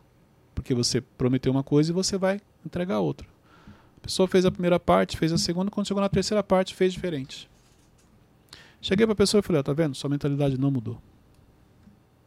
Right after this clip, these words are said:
Você não conseguiu seguir os conselhos que eu te dei. Por isso que eu não posso ficar investindo em você, porque você fala que você quer mudar, mas você não quer. No final das contas, você faz do seu jeito, você continua com seus padrões."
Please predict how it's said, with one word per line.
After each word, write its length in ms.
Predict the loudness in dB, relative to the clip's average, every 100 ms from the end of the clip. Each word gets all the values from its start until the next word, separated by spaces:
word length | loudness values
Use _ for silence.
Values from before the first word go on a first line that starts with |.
| _ 0
Você 120 | 2
não 140 | 2
conseguiu 340 | 2 0 4 2
seguir 220 | 4 2
os 100 | 2
conselhos 400 | 0 2 0 0
que 60 |
eu 40 | -4
te 140 | -2
dei. 220 | 0 0 -2 -20 -20 -20 -4
Por 140 | 0
isso 260 | 2 2 -2
que 120 | 4
eu 100 | 4
não 280 | 6 4 2
posso 320 | 4 4 4
ficar 180 | 0 -2
investindo 340 | 0 0 0
em 40 | 0
você, 300 | 0 2 0
porque 200 | 2 0
você 240 | 2 0
fala 220 | 2 2
que 80 | 2
você 80 | -2
quer 120 | -2
mudar, 200 | 0 0
mas 140 | 0 -2
você 180 | -2
não 100 | -4
quer. 240 | -4 -4 -6 -10 -20 _ -2
No 100 | 0
final 220 | 2 2
das 140 | 2
contas, 200 | 0 -2
você 60 | 0
faz 180 | 2 2
do 60 |
seu 180 | 4 4
jeito, 240 | 6 2 0
você 100 | -2
continua 360 | -2 0 -2
com 100 | -2
seus 220 | -2 0
padrões." 560 | 0 0 0 -2 -6 -16